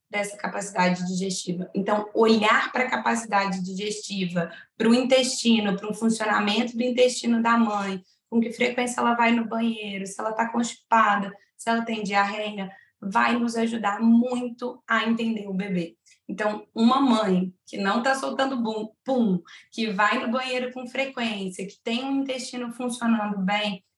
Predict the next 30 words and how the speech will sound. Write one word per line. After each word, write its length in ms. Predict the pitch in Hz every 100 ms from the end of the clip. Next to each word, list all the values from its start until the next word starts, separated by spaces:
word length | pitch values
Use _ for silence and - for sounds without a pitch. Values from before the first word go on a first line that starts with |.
| _
ela 180 | 190 196
vai 280 | 196 226 247
ter 140 | 247
uma 140 | 240 233
microbiota 720 | 233 - 226 226 214 208 214
saudável, 720 | - 233 208 185 175 180 185 - _ -
ela 120 | 214
vai 140 | 214
conseguir 640 | 214 214 220 190 226 277 -
passar 460 | 240 233 214 202
isso 180 | 202 -
pro 160 | 208 196
bebê, 440 | 220 190 180 - _ _ 220
e 60 |
a 40 | 208
gente 220 | 196 190
vai 180 | 190 185
ter 80 |
um 100 | 196
bebê 380 | 190 185 180 180 - _ 226
muito 640 | 240 254 247 233 226 226
mais 340 | 202 190 185 -
confortável 920 | 190 180 190 - 202 190 175 190 190 - _ -
do 220 | 185 196
que 260 | - 190 180
se 240 | - 190
isso 200 | 175 -
não 160 | 180 175
é 80 | 175
olhado. 360 | 175 180 -